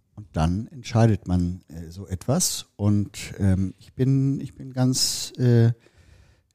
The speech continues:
stolz darauf, dass wir da jetzt mitwirken dürfen und freue mich auf die Aufgabe, die jetzt vor uns liegt. Das ist ja jetzt der erste Festival Sommer in Wilhelmsburg, den wir in dieser Rolle auch mitgestalten können.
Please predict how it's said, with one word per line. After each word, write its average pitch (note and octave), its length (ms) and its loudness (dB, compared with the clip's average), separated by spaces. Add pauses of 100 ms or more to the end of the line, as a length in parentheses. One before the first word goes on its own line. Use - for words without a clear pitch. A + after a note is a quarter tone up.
(180)
stolz C3+ 420 4
darauf, B2+ 460 6
dass - 240 0
wir A#2 60 6
da G#2 140 6
jetzt G2+ 260 4
mitwirken C3+ 520 2
dürfen C3 500 4
und G#2+ 220 -8
freue A#2 280 4
mich B2+ 240 6
auf A2 120 -4
die - 120 -6
Aufgabe, A2+ 480 2
die A2+ 80 0
jetzt A2 180 2
vor - 160 -6
uns C#3 220 -6
liegt. C3 320 0
Das A#2 140 -6
ist - 160 -16
ja A2 80 6
jetzt - 460 4
der G#2+ 100 0
erste C3 380 6
Festival B2 400 4
Sommer A2 320 6
in G#2+ 160 6
Wilhelmsburg, G#2+ 640 4
den G2+ 200 0
wir G#2 260 4
in G2+ 80 -6
dieser G2+ 220 2
Rolle G2+ 400 4
auch - 200 -6
mitgestalten A2+ 800 0
können. A#2+ 380 4